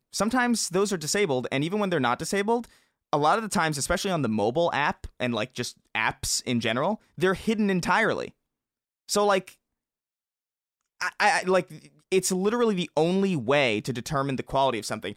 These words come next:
I know that a lot of people upload, like, fake movie trailers, and, like, how are you supposed to know what's, what's legitimate on that front? I know that many of us are eagle-eyed, but many people aren't.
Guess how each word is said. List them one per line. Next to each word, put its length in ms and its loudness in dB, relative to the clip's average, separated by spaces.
I 120 2
know 160 2
that 160 4
a 40 2
lot 220 4
of 80 -4
people 440 2
upload, 380 0
like, 160 -2
fake 340 -2
movie 280 0
trailers, 520 -6
and, 140 -4
like, 320 -2
how 260 0
are 40 2
you 80 0
supposed 260 -4
to 60 -4
know 220 2
what's, 380 -2
what's 260 -4
legitimate 480 0
on 180 0
that 160 0
front? 200 -2
I 180 0
know 160 2
that 140 0
many 280 0
of 80 -2
us 140 -2
are 180 -2
eagle-eyed, 720 0
but 140 -2
many 260 0
people 340 0
aren't. 340 2